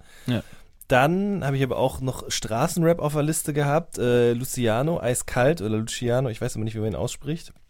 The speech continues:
Speaker 1: Oh,
Speaker 2: Ähm,
Speaker 1: Luciano, keine Ahnung.
Speaker 2: sehr, sehr, sehr guter, äh, melodiöser Straßenrap aus Berlin.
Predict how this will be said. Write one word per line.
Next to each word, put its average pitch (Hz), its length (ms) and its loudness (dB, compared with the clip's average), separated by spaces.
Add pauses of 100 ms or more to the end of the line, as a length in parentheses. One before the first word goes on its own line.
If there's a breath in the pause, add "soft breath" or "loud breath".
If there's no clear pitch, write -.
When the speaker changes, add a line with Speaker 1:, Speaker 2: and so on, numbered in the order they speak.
(340)
Speaker 1:
Oh, 131 360 0
Speaker 2:
Ähm, 95 240 4
Speaker 1:
Luciano, 107 800 0
keine 95 180 -6
Ahnung. 101 240 -4 (160)
Speaker 2:
sehr, - 400 0
sehr, 151 240 4
sehr 175 140 2
guter, 131 1080 2
äh, - 20 0
melodiöser 117 760 -2
Straßenrap 123 600 -4
aus 107 240 -4
Berlin. 127 640 0